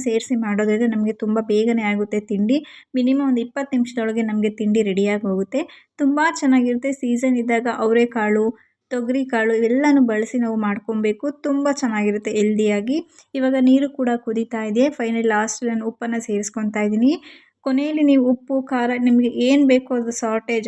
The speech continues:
ಆದ್ರೆ ನೀವು ನೋಡಿ ಸರಿ ಮಾಡ್ಕೊಂಡು ಹಾಕೊಬೋದು. ನಾವು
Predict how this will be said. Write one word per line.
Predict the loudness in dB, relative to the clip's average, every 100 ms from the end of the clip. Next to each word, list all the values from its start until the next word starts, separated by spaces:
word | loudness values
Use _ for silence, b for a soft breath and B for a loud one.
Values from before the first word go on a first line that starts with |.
| -2
ಆದ್ರೆ | 0 2
ನೀವು | 2 2
ನೋಡಿ | 0 2 2
ಸರಿ | 2 0 0
ಮಾಡ್ಕೊಂಡು | 0 -4 -4 -4 -2
ಹಾಕೊಬೋದು. | -6 -4 -2 0 2 0 0 B B -4
ನಾವು | -2